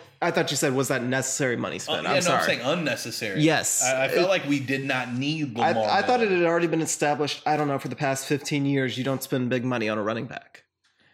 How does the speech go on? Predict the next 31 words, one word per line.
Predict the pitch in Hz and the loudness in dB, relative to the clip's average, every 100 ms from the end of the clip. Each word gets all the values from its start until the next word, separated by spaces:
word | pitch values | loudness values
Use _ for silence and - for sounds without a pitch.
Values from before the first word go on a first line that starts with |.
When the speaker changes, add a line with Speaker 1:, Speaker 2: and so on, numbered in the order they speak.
| _ _ _ _ | _ _ _ _
Speaker 1:
Now, | 147 139 | -2 2
I | 147 | 2
like | 143 135 143 | 2 2 0
Lamar. | 165 170 175 247 - _ _ _ _ _ _ _ _ _ _ _ _ | 0 2 2 -2 -8 _ _ _ _ _ _ _ _ _ _ _ _
Speaker 2:
I | - | -2
do | 269 | 2
Speaker 1:
Uh, | 160 156 135 | 2 2 0
Speaker 2:
too. | - - - | -4 -12 -6
He's | 202 | -2
a | 156 | 2
Speaker 1:
Lamar | 151 | 4
Speaker 2:
great, | - | 4
it's | 214 | 0
a | 202 | -2
great | 160 190 | -2 0
luxury | 175 175 - 110 | 0 -4 -6 -6
to | 101 | -8
have. | 78 - - | -10 -14 -2
Speaker 1:
Yeah. | 139 95 - - _ _ _ _ | 0 0 -4 -16 _ _ _ _
There's, | - 135 151 156 156 135 | -4 2 6 6 4 0
when | 147 151 | 0 2
he's | 156 | 2
used | 135 156 170 | 2 0 0
properly, | - 180 185 208 262 - _ _ _ _ _ _ _ _ _ _ _ | 2 2 2 0 -2 -8 _ _ _ _ _ _ _ _ _ _ _
he's | 156 131 | -6 -4
very | 131 143 147 | -2 2 4
good | 143 135 | 4 2
at | 135 | 4
what | 127 123 | 2 0
he | |
does. | 117 107 - - - | -2 -4 -6 -12 -16